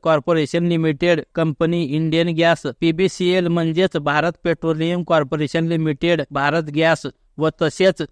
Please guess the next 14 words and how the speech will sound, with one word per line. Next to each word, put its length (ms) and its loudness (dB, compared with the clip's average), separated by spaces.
एचपीसीएल 760 0
म्हणजेच 520 0
हिंदुस्तान 540 0
पेट्रोलियम 680 0
कॉर्पोरेशन 640 0
लिमिटेड, 520 0
एच-, 340 -2
एचपी 380 -2
गॅसने 440 0
आजपासून 680 0
व्यावसायिक 540 0
गॅस 280 2
सिलेंडरच्या 580 0
किमतीत 520 -2